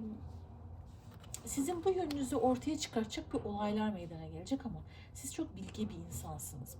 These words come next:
Bunu sakın unutmayın. Her ne kadar boşlukta da hissetseniz, boşlukta olduğunuzu, e, düşündüğünüz zamanlarınız olsa bile bu bilgeliği asla unutmayın sevgili arkadaşlar.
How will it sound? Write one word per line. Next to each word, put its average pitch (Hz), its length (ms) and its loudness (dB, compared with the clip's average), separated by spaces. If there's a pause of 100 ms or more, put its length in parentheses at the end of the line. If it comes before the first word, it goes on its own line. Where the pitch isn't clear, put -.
Bunu 214 200 2
sakın 226 300 -2
unutmayın. 185 560 -4 (420)
Her 302 200 0
ne 381 80 -2
kadar 208 340 4
boşlukta 220 460 0
da 214 40 -2
hissetseniz, - 760 -6 (360)
boşlukta - 460 -2
olduğunuzu, 214 720 4 (280)
e, 190 80 -4 (1120)
düşündüğünüz 233 580 4
zamanlarınız 214 720 4
olsa 208 420 0
bile 208 260 2 (300)
bu 269 140 0
bilgeliği 220 580 4
asla 233 420 0
unutmayın 185 600 -2
sevgili 180 380 -4
arkadaşlar. 170 500 -4